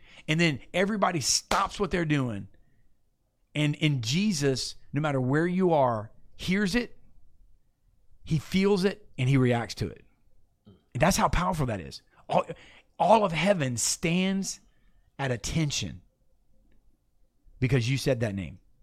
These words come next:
Everything you need for life. This title's ambitious. This title's pretentious. This title is bold. People, like I said, people are tuning in right now because they go,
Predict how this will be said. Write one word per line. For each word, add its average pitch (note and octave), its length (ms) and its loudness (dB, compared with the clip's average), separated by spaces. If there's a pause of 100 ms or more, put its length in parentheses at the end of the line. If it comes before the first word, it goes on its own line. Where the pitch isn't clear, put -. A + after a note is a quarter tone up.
(1400)
Everything G#3 600 4
you E3 80 2
need D#3+ 160 0
for C#3 120 0
life. G2 320 -4 (1080)
This D#3+ 200 2
title's F3+ 420 2
ambitious. C3 580 0
This D#3 140 0
title's E3 340 0
pretentious. C#3+ 440 0
This F#3 160 4
title E3 440 2
is B2 120 2
bold. C#3+ 500 8 (320)
People, F#3+ 260 4
like D3+ 160 2
I - 40 -6
said, C#3 140 0
people G#3 220 2
are D#3+ 80 4
tuning E3 300 2
in F#3 100 0
right D3 120 -2
now C#3 120 0
because C3 240 0
they C#3 80 0
go, C3 160 4